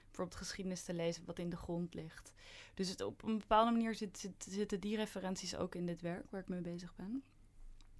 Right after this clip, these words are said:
En, ehm, ja, ook,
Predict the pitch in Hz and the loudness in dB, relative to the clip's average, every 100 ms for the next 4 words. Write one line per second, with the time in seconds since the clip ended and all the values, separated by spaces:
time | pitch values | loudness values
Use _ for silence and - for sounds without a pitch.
0 | - - - - - - - 180 175 180 | -14 -14 -16 -18 -20 -16 -4 0 2 2
1 | 175 175 170 170 170 175 - - - - | 4 4 6 4 2 0 -6 -20 -20 -20
2 | - 180 165 - - 175 175 - | -2 4 6 4 2 2 2 -8